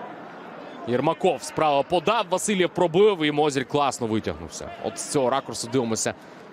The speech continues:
Та під стієчку йшло насправді. Єрмаков.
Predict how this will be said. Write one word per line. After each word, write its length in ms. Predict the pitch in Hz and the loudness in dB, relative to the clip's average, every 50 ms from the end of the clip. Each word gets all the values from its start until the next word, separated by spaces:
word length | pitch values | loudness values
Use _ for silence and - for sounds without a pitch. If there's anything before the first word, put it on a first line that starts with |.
| - - - - | -20 -12 -4 -2
Та 160 | 151 156 143 | 0 0 0
під 200 | - - 185 - | 0 -2 -4 -4
стієчку 460 | - - 226 285 302 285 - - 277 | -2 0 2 2 2 2 0 0 0
йшло 300 | 254 - - 262 262 247 | 2 2 4 4 4 4
насправді. 480 | 208 185 - - 160 151 131 107 87 85 78 - - - - - - - - - - - - - - - - - - | 2 0 -2 0 2 2 2 0 -2 -6 -8 -8 -8 -8 -6 -6 -6 -8 -8 -10 -12 -12 -12 -12 -12 -10 -8 -6 -4
Єрмаков. 520 | 90 82 104 139 160 - 147 123 135 185 | -4 -2 0 -2 0 2 2 4 2 2